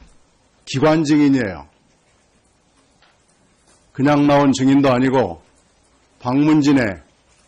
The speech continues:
엠비씨를 대를 대표하는, 감독하는,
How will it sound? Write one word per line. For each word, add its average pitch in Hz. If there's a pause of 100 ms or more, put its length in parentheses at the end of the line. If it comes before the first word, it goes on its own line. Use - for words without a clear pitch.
(140)
엠비씨를 143 (560)
대를 131 (500)
대표하는, 127
감독하는, 120